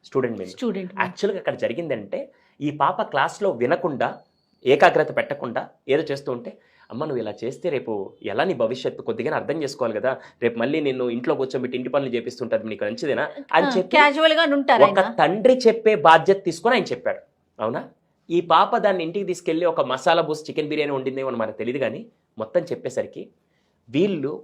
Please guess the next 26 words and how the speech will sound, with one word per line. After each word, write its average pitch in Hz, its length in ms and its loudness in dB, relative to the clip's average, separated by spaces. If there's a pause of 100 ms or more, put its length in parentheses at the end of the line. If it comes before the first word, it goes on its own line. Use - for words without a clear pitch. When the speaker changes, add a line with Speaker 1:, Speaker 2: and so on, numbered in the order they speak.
Speaker 1:
వచ్చి 139 440 -6
ఇన్ని 160 460 -4
నిలబెట్టి 165 400 0
క్వశ్చన్ - 320 -6
చేస్తుంటే, 113 480 -8 (720)
రేపటి 123 300 -2
రోజున 143 480 -4 (320)
ఈ 123 200 -4
టీచర్ 156 320 -4
నడిచెళ్తుంటే 127 640 -6 (180)
ఆ 113 60 0
పాప 135 300 -2
అక్కడి 127 220 -8
నుంచి 131 200 -10
ఏం 143 140 -8
చేస్తుంది? 139 300 -12 (200)
"ఏ, 170 180 8 (420)
ఏందే 143 180 2
మొన్న 139 200 2
మా 127 100 0
నాన్న 135 240 4
వచ్చి 139 500 0 (440)
కింద 196 140 2
Speaker 2:
మ్మ్. 151 100 6
Speaker 1:
మీద 143 160 0
కడిగేశారంటే," 120 640 -2